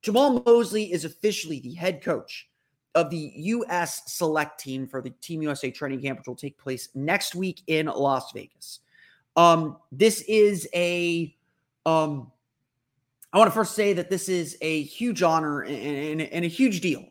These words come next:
Um, the Select Team is essentially the future of Team U S A. It's, it's designed to be sort of the, I'm gonna fix my camera here. Um, oh shoot, there it goes.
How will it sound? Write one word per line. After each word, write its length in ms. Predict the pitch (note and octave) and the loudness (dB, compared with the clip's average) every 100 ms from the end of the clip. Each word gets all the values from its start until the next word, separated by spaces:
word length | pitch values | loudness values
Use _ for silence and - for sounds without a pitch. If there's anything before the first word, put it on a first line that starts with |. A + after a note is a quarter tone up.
| _ - | _ 0
Um, 380 | C#3+ C#3 C3+ _ _ - - | 0 0 -4 _ _ -18 -6
the 60 | E3+ | 2
Select 380 | A3+ A#3 A#3 | 6 8 6
Team 320 | - A#3 A3 G#3 | 0 -2 0 0
is 340 | F3+ F#3 E3+ | 4 2 2
essentially 540 | D#3 - F3+ F3 F#3 | -4 -2 -2 -2 -4
the 100 | D#3 | -4
future 560 | D3 - G3 F#3+ G3 D#3+ | -4 -2 -2 0 0 0
of 120 | D#3 | -2
Team 240 | - D3+ C#3+ | -4 -4 -4
U 100 | C3+ | -6
S 140 | - | -8
A. 100 | A#2+ | -10
It's, 140 | D3+ | -6
it's 220 | - D3+ - | -6 -4 0
designed 580 | D#3 E3+ F3 F#3 F3 | 2 4 4 2 0
to 100 | F3 | -4
be 140 | D#3 D3 | -6 -6
sort 240 | - D3+ | -4 -2
of 100 | D3 | -2
the, 220 | C#3 C3+ F3+ | -4 -6 -10
I'm 60 | - _ - | -20 _ -18
gonna 100 | C#3 | -12
fix 200 | B2 B2 | -12 -12
my 100 | A2+ | -14
camera 260 | A2+ B2+ | -16 -14
here. 180 | F3 D4+ _ _ _ - | -12 -12 _ _ _ 2
Um, 240 | D#3 - - _ _ | 2 2 -6 _ _
oh 100 | C3 | -16
shoot, 200 | - B3+ - _ _ - | -16 -18 -20 _ _ -20
there 80 | |
it 60 | - | -14
goes. 260 | A3 A3 | -14 -16